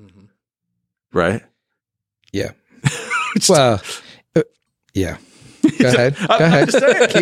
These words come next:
Speaker 3: Keep, keep going.
Speaker 2: Yeah, you know what I mean? I mean,
Speaker 3: He says a lot of good things about singleness, too.
Speaker 2: <laughs> No, I'm saying he says it's great. It's great. I wish you all could be single,
Speaker 1: Mm-hmm.
Speaker 2: but you can't. You know what I'm saying? It's like, and so since you can't,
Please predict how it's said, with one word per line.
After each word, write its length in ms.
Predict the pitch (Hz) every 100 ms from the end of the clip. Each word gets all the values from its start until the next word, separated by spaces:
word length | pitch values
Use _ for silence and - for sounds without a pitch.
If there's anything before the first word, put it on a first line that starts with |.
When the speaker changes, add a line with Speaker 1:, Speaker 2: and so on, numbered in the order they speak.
| 202
Speaker 3:
Keep, 180 | 196 -
keep 180 | 170
going. 320 | 156 120 117 185
Speaker 2:
Yeah, 160 | 170
you 120 | 139 170
know 100 | 175
what 20 |
I 20 |
mean? 160 | 139 135
I 100 | 151
mean, 100 | 156
Speaker 3:
He 40 | 151
says 200 | 226 175
a 60 |
lot 180 | 160 151
of 80 | 143
good 160 | 175 170
things 240 | 151 135
about 240 | 135 135
singleness, 540 | - 147 139 135 156 151
too. 180 | 202 190
Speaker 2:
<laughs> 800 | 180 180 190 180 214 240 139 320
No, 200 | 349 262
I'm 140 | 214
saying 200 | 240 320
he 60 | 170
says 180 | 156 139
it's 160 | 123
great. 580 | 120 160 277 359 - _ -
It's 180 | 143
great. 280 | - 190 262
I 100 | 123
wish 320 | 143 175 -
you 140 | 233 190
all 300 | 208 262 285
could 200 | 247 170
be 120 | 170
single, 340 | 123 135 101
Speaker 1:
Mm-hmm. 300 | 98 95 101 123
Speaker 2:
but 260 | 175 175
you 160 | 214 208
can't. 560 | - - 220 147 78 _ _ _ _ 92 _ _ _ _ _ _ -
You 60 | 139
know 80 | 139
what 60 |
I'm 40 | 127
saying? 300 | 143 151 147
It's 160 | 139
like, 400 | 139 123 110 - _ _ _ _ _ _ _ _ _ _ _ _ _
and 140 | 123 -
so 140 | 131
since 380 | - 196 226 -
you 120 | 185
can't, 360 | 151 120 123